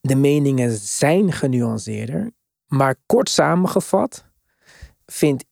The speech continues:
ik dat Shai de grootste flopper in de N B A is en dat hij de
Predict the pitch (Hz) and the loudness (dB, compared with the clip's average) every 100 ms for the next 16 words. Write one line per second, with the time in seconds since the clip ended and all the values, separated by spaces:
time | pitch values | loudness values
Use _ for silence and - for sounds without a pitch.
0 | - 180 160 - - 127 - - 139 123 | 0 2 2 -4 0 0 0 0 2 2
1 | 120 113 127 120 - 139 135 - 120 - | 0 -2 -2 -2 2 2 2 -2 -6 0
2 | 135 - 120 - - 147 123 117 120 110 | -2 0 -4 -4 -2 0 2 0 0 -4
3 | 110 110 131 165 - 135 117 - 120 113 | -6 -6 -2 -2 -2 -2 0 0 0 2
4 | 127 | 0